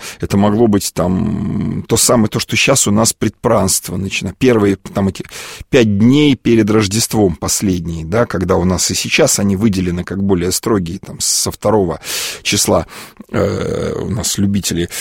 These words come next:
э, не очень строго поститься в Новый год, всегда об этом помнят, да, что Новый год — это время ещё не очень строгого поста.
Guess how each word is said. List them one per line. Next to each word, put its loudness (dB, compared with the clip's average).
э, -6
не 4
очень 0
строго -2
поститься -4
в -2
Новый -2
год, 2
всегда 0
об 0
этом 0
помнят, 0
да, 2
что -6
Новый -2
год — -2
это -6
время 0
ещё -4
не -6
очень 4
строгого 0
поста. -8